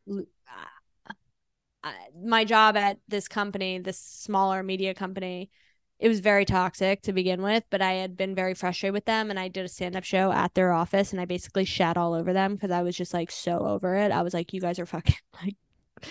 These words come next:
and they made, oh, one of the comics made a joke about how easy it is to fake rape, and they, he worked there, and I, like, literally got up there, and I just ripped them all to shreds. I was like, "This company's fucking disgusting," <laughs> and I lost my job,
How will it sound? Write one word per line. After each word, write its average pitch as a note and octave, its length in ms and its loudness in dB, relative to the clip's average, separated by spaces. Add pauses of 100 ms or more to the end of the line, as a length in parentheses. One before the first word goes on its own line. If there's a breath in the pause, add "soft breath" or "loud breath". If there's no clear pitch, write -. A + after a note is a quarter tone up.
(360 loud breath)
and A3 200 6
they A3 60 12
made, A3 260 8 (140)
oh, A3 240 12
one F#3+ 240 6
of G3+ 140 10
the G3 100 10
comics F#3 460 -6
made F#3 160 -2
a F#3 60 2
joke F3 240 2
about F3 200 2
how F3 160 6
easy F3 320 4
it F3 80 4
is F3 180 2
to F3 80 4
fake E3+ 300 0
rape, E3+ 360 2 (360 loud breath)
and F#3+ 200 0
they, F#3 100 4
he F#3 140 4
worked F3+ 280 2
there, F#3 380 6
and F#3 140 2
I, F3+ 160 4
like, F3 240 0
literally F#3 480 2
got F3+ 180 2
up E3+ 180 -2
there, F#3+ 180 4
and F#3 160 -2
I F3+ 80 -2
just E3+ 220 -8
ripped F3 360 -4
them F#3+ 160 2
all F3 120 -2
to F3 80 0
shreds. F3+ 320 -2
I - 20 -2
was E3+ 80 -4
like, F3 120 -4
"This F3 140 -4
company's F#3 420 -2 (100)
fucking E3+ 560 -4 (400)
disgusting," - 840 -2
<laughs> C4 40 -4
and G3+ 160 2
I F#3 160 2
lost E3+ 280 -4
my F3 100 -2
job, G3 320 -2